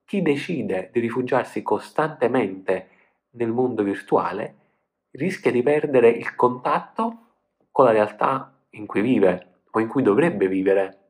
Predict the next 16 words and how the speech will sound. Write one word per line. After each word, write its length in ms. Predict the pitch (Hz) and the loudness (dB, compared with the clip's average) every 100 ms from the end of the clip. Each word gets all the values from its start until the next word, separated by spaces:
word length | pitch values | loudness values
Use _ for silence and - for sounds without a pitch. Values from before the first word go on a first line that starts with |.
| _ _ _ - | _ _ _ -4
La 100 | 170 | -4
nostra 180 | - 131 | -4 -4
fortuna 720 | 131 - 113 113 - - _ | -4 0 0 0 -4 -10 _
è 300 | _ - - | _ -10 -8
che 420 | - - - - _ | -2 -2 -2 -8 _
mentre 460 | 131 139 151 135 120 | -2 -2 -2 0 4
l'anello 600 | 104 120 110 104 98 98 - | 4 2 -4 -2 -2 -2 -6
ha 120 | 113 | 0
una 120 | 104 | 2
volontà 420 | 107 104 104 107 | 2 0 2 0
propria, 580 | - - - 107 95 - - | 4 4 4 2 0 -2 -16
il 80 | |
cellulare 380 | - 107 110 110 | -6 0 4 4
non 160 | 98 95 | 2 -2
lo 140 | 98 | -4
ha. 140 | 95 | -6